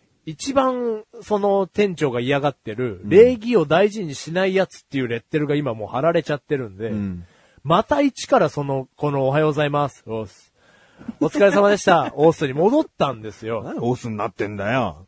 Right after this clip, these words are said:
Speaker 1: うっすだっけ？
Speaker 2: おうだっただろ、
Speaker 1: ああ。
Speaker 2: さっき。おはようからおうに変わってたのに、なんで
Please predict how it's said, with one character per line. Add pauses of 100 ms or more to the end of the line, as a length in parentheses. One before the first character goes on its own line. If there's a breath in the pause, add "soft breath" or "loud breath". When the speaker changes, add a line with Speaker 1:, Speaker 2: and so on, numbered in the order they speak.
Speaker 1:
う
っ
す
だ
っ
け？ (220)
Speaker 2:
お
う
だ
っ
た
だ
ろ、
Speaker 1:
あ
あ。
Speaker 2:
さ
っ
き。 (200)
お
は
よ
う
か
ら
お
う
に
変
わ
っ
て
た
の
に、
な
ん
で